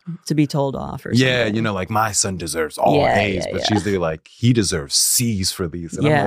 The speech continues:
Speaker 2: like, "Mom."
Speaker 1: "You are spoiling this brat."
Speaker 2: <laughs> Yeah.
Speaker 1: Oh my God.
Speaker 2: Uh, but she was cool. Uh, and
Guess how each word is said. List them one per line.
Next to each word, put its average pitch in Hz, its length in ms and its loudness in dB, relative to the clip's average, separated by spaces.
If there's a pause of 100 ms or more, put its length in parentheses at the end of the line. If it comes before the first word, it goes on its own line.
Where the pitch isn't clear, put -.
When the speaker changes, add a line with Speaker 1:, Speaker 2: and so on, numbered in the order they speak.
Speaker 2:
like, - 20 -6
"Mom." 156 220 2
Speaker 1:
"You 226 160 6
are 160 160 2
spoiling 170 800 4
this 147 260 0
brat." 143 720 0
Speaker 2:
<laughs> - 80 2
Yeah. 131 560 4
Speaker 1:
Oh 156 80 0
my 147 180 0
God. 156 800 -2
Speaker 2:
Uh, 87 480 0 (540)
but 160 100 4
she 202 100 2
was 156 140 4
cool. 92 400 -2
Uh, 92 320 2 (260)
and 107 440 0